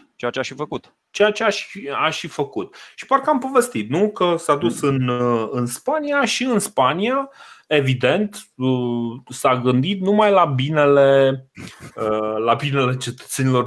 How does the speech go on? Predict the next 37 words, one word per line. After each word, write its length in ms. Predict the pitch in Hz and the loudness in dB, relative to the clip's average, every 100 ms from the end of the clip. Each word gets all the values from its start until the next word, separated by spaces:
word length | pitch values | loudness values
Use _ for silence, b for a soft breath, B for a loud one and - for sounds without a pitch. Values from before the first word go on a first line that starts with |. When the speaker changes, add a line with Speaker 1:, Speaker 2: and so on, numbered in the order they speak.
| - 131 | -4 -2
Speaker 2:
uh, 840 | 117 107 104 104 98 101 101 101 | 2 4 2 0 0 0 0 -2
iberici, 800 | 110 127 117 113 131 233 - - _ _ _ _ | -2 -2 0 0 0 -4 -8 -12 _ _ _ _
da? 280 | 104 127 131 | 0 0 2
Că 80 | |
erau 500 | 113 104 120 127 127 | 2 2 2 2 0
până 160 | 117 123 | 0 2
la 100 | 117 | 2
urmă 220 | 117 113 | 2 -2
triburi 380 | 110 113 104 101 | -4 -6 -6 -6
iberice 680 | 92 107 95 85 110 156 202 | -2 -2 -2 -6 -8 -8 -10
și, 600 | - - - 208 240 208 | -12 -10 -8 -6 -6 -6
uh, 280 | 160 151 143 | 2 4 4
primul 320 | 190 233 196 | 0 -2 0
lucru 240 | 202 208 165 | 0 0 2
a 80 | 143 | 0
fost 460 | - 220 214 - | 2 2 2 0
să 300 | - - 170 | -14 -6 -2
se 240 | 190 - 143 | -2 0 2
ia 200 | 135 147 | 4 2
la 500 | 135 117 110 107 104 | 2 0 2 0 0
bătaie 360 | 110 110 170 156 | -4 0 0 0
cu 140 | - | -6
vreo 160 | 127 127 | -4 -2
două 280 | 123 151 139 | 4 4 4
triburi, 680 | 135 120 113 110 104 101 104 | 2 -6 -4 -4 -4 0 0
uh, 180 | 101 101 B B B B _ | 0 -4 B B B B _
uh, 640 | - 95 95 95 92 - | -2 0 2 2 0 -4
vreo 160 | 101 101 | -2 0
două 240 | 110 104 | 4 4
triburi 380 | 101 107 92 92 | 4 -4 -6 -8
iberice. 500 | 87 - 87 - - | -6 -4 -4 -6 -18
Și 160 | - - | -10 -2
acum 320 | - - 339 349 349 - _ _ _ - 120 | -2 -2 2 2 2 -8 _ _ _ -10 -4
vine 260 | 196 247 | 0 0
partea 540 | - - 151 - 143 131 | 2 2 2 2 0 -2
foarte 400 | - 135 131 120 | 0 -2 0 -2
interesantă. 920 | 113 107 101 101 107 80 82 - | -2 0 -2 -2 -6 -6 -10 -20